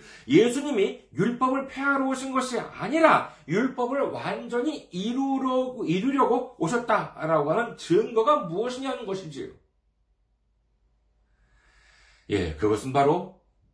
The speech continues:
예수님의 십자가가 그 증거라고 할 수 있습니다. 여러분,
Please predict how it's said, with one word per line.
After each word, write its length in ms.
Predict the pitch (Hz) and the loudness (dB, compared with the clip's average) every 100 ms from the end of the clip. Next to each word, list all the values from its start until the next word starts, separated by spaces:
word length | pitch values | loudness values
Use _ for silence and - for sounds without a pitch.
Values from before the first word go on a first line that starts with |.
| _ | _
예수님의 920 | - 131 175 202 202 202 185 185 196 | -6 0 2 2 0 -4 -4 -4 -6
십자가가 920 | - - - 254 254 254 247 156 - _ _ | -8 -14 -10 -6 0 2 2 2 -6 _ _
그 380 | - 113 156 151 | -6 -2 -2 -4
증거라고 1120 | - 117 117 127 113 95 98 92 117 - - | -8 -6 -6 -6 -8 -8 -12 -10 -10 -10 -14
할 260 | - 107 98 | -16 -14 -14
수 500 | - - 117 - - _ | -16 -12 -12 -12 -20 _
있습니다. 520 | 113 104 - 135 120 - _ _ _ _ _ _ _ _ _ _ _ _ _ _ _ _ - - | -14 -12 -8 -6 -8 -10 _ _ _ _ _ _ _ _ _ _ _ _ _ _ _ _ -8 2
여러분, 340 | 131 104 92 | 2 2 -4